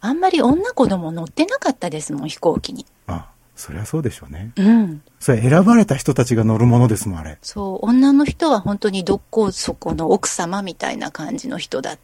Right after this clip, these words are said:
Speaker 1: たり、
Speaker 2: うん。
Speaker 1: まずは学生とかいなかったですね、ほとんど。
Speaker 2: あー。
Speaker 1: うーん。
Speaker 2: そうか。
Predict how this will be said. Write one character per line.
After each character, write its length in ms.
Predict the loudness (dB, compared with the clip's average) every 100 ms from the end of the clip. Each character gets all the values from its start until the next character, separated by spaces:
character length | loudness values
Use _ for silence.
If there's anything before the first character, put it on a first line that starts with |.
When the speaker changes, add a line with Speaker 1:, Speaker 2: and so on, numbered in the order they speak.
| -18
Speaker 1:
た 140 | -12
り、 440 | -2 0 2 0 -2
Speaker 2:
う 40 |
ん。 460 | -6 -8 -12 -16 -20 _ _
Speaker 1:
ま 100 | 0
ず 140 | 2 2
は 100 | 2
学 300 | -2 -6 -6
生 300 | 2 2 2
と 120 | -2
か 100 | -6
い 100 | -6
な 120 | -4
か 160 | 0 -2
っ 40 |
た 160 | -2 -8
で 120 | -8
す 160 | -8 0
ね、 300 | 4 4 2
ほ 80 | -2
と 160 | -6
ん 120 | -4
ど。 120 | -6 -8
Speaker 2:
あ 800 | -12 -18 -20 -20 -20 -20 -16 -6
ー。 60 |
Speaker 1:
う 0 |
ー 960 | -2 0 2 2 2 0 0 -2 -4 -6
ん。 20 |
Speaker 2:
そ 240 | -10 -12
う 380 | -12 -12 -14 -14
か。 500 | -12 -12 -14 -16 -18